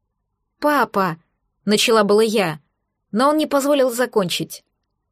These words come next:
«Ты еще слишком молода, чтобы думать о будущем и делать далеко идущие выводы. Я хочу уберечь тебя от ошибки,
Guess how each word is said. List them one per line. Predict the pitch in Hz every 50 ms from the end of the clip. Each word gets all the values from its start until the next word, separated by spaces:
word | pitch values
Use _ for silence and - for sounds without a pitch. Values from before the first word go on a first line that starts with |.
| _ _ _ _ _ _ _ _
«Ты | - 208
еще | 240 220 - 277
слишком | 254 - 269 269 262 - - 269 254
молода, | 254 262 285 294 233 202 165
чтобы | - - 180 180 196
думать | 190 202 208 202 - 226
о | 214
будущем | 233 254 190 160 160 - - - 147 147 - _ _
и | 196 208
делать | 190 247 240 226 214 180
далеко | 202 208 214 208 - 254 247
идущие | 208 220 226 214 - - 262 233
выводы. | 240 202 165 175 165 - 76 - - _ _ _ _ _ _ _ _ _ _
Я | - 175 202 220
хочу | - 269 220 - 277 208
уберечь | - - 262 214 185 233 233 262 311 311 - -
тебя | - 220 220 196 220 220
от | 220 233
ошибки, | 262 254 - - 208 165 - - 170 156 143